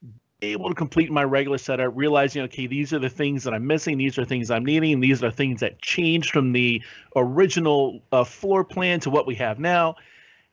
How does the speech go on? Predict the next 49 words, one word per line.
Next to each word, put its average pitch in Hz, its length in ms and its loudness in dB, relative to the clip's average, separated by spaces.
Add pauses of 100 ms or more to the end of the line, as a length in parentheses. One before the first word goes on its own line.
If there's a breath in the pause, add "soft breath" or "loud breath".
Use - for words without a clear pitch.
And 147 160 0
so 147 280 4
once 151 300 -2
I 185 80 -2
had 170 160 0
all 139 120 0
that, 202 280 -4 (180)
now 175 360 -6
I'm 147 260 -4
able 143 260 -2
to 143 140 -10
go 139 200 4
ahead 127 340 0
and 117 440 -2 (400)
print 151 260 0
my, 135 240 0
'cause 127 140 -10
everything 165 240 0
was 151 120 -4
on 151 120 -6
paper, 156 360 -8
so 123 320 -12
I, 123 140 -4 (120)
I 117 120 0
print 135 280 -6
my, 123 320 0
um, 104 360 -2 (1200)
uh, 113 160 -2
brackets 135 540 0
up, 160 200 4
and 127 80 -8
I 117 40 -10
printed 123 300 -8
my, 120 240 -6
my 117 160 -10
little, 123 400 -8
little 123 240 -4
sheets - 380 -8
up 143 160 0
with 117 120 -4
player 127 200 2
one, 127 160 2
player 123 180 0
two, 127 240 -2
the 120 80 0
band 113 380 0
sheets, 123 360 -6
just, 147 200 -6
uh, 160 40 -2